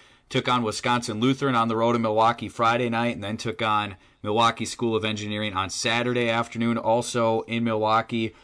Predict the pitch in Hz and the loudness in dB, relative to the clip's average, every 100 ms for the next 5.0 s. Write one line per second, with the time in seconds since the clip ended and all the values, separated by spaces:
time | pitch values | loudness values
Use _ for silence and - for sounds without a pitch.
0 | _ 117 120 - 139 123 120 113 117 - | _ 0 2 2 0 2 0 0 -2 -4
1 | - 110 - - - 120 123 117 120 123 | -4 -2 -4 -4 -2 0 2 4 4 2
2 | 117 - 120 113 113 110 110 107 - 117 | -4 -2 0 0 0 -4 -6 -6 -2 0
3 | 113 110 101 107 98 - 107 104 104 104 | 0 0 -2 -6 -8 -6 -6 -6 -6 -6
4 | 107 98 101 98 110 104 104 98 101 98 | -4 -4 -4 -4 -2 -2 -2 0 0 -2